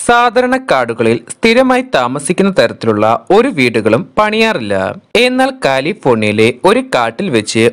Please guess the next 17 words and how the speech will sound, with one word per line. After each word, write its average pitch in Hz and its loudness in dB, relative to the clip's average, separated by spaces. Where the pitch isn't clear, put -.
ഒരു 247 4
മരവീട് 113 -2
ആ 226 4
കാട് 143 0
ചുറ്റിക്കാണാനെത്തിയ 120 0
ഒരു 214 2
സഞ്ചാരിയുടെ 156 0
കണ്ണിൽ 110 -4
പ്രകടമാവുകയുണ്ടായി. 143 0
വീടിന്റെ 254 2
ഉള്ളിൽ 139 2
കയറി 151 2
നോക്കുമ്പോൾ 110 0
ആരോ 202 2
ഒരാൾ 113 2
ഇവിടെ 240 2
സ്ഥിരമായി 135 -2